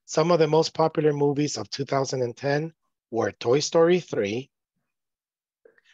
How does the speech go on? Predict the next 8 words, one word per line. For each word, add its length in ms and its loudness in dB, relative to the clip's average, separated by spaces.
How 220 0
to 140 0
Train 360 -2
Your 100 0
Dragon, 560 -4
and 100 -8
Despicable 640 -6
Me. 340 -6